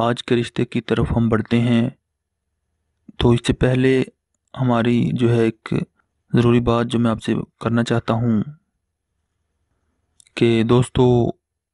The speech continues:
हम जो नंबर वगैरह जो है आपको अक्सर जो है वीडियो में बताते हैं लड़की वालों की फैमिलीज के,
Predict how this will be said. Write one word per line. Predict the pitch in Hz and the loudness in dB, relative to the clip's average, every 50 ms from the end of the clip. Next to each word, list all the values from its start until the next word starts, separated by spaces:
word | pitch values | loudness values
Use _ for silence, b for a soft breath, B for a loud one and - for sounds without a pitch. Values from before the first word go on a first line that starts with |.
| - 123 123 | -10 -6 -4
हम | 127 127 135 131 | -2 -2 -2 0
जो | 131 127 123 120 117 | 2 4 4 4 4
नंबर | 113 117 117 117 120 127 127 | 2 2 0 0 0 0 0
वगैरह | 127 123 120 120 117 117 117 117 | 2 2 2 2 2 2 0 0
जो | 117 117 | 0 0
है | 117 117 | 0 0
आपको | 113 113 110 - - 113 | 0 -2 -4 -4 -2 -2
अक्सर | 113 - - - 117 | -2 -2 -2 -4 -2
जो | 113 113 113 113 | -2 0 -2 0
है | 117 110 | 0 0
वीडियो | 110 113 113 113 117 120 | 2 2 2 2 2 2
में | 117 113 110 | 2 2 0
बताते | - - 107 107 - - 117 | 0 -2 -4 -6 -4 -2 -2
हैं | 117 120 117 117 113 110 | 0 0 0 0 0 0
लड़की | 117 - 117 117 117 - - - 123 123 | -2 -2 -2 -2 -4 -4 -4 -2 -2 0
वालों | 120 113 110 117 117 | 2 2 2 2 0
की | 113 - | 0 -2
फैमिलीज | 113 - 120 110 107 110 113 113 117 - | -2 0 0 0 0 2 0 0 -2 -4
के, | - - 113 110 92 - | 0 0 2 2 2 -2